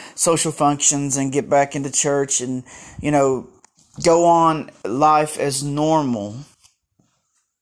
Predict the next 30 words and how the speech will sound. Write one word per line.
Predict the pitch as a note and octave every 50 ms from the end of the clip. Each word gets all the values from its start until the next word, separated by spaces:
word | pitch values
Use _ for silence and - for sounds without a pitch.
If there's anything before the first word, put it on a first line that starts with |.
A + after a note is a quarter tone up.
| _ _ _ _ _ _ _ _ _ _ -
for | D#3 E3
the | E3 D#3
most | C#3+ C#3+ C3+ C3 B2 - - -
part. | A#2+ G#2+ F#2+ A2 - - _ _ _ _ _ _ _ _ _ - - - - - - _ _ _ _ _ _ _ _ _ _ - - - - _ _ _ _ _
There's | - D3+ D#3 D3
always | E3 E3+ E3+ E3+ E3 -
gonna | - D#3+ D#3+ D#3
be | D3+ D#3 C#3+
a | C#3+ B2+
part | - E3 E3+ F3 F3 E3 D#3
of | D3 C#3
you | D3 C#3+ C#3+ C#3
that | B2 C3 B2 - -
knows | C#3 D3 D3+ D#3 D#3 D3+ C#3+ -
that | D3 C3+ C3
and | C3 B2 B2+
recognizes | C#3 D3 C#3+ D3 - C3+ C3 B2+ B2+ B2+ C3 - B2 A#2 - -
that | - A#2+ -
something | - - - - C#3+ C#3+ C#3+ C#3+ C#3+ C#3 C3 B2+
is | C3 A#2+ -
missing | C3+ C3+ C#3 C3+ - - C3 B2+
from | - - A#2+ A#2 A#2
your | A#2 A2 A2
life. | A2 A2 G#2+ G#2 G#2 G#2+ A2+ - - - - - _ _ _ - _ _ _ - - - - _ _ _ _ _ -
And | - C3+ C3+
you | C#3
could | C#3 D3+ D#3+
apply | C#3 - - C#3 C3+ C3
this | C3 C#3+ D3 - - -
to | C#3 B2+ A#2+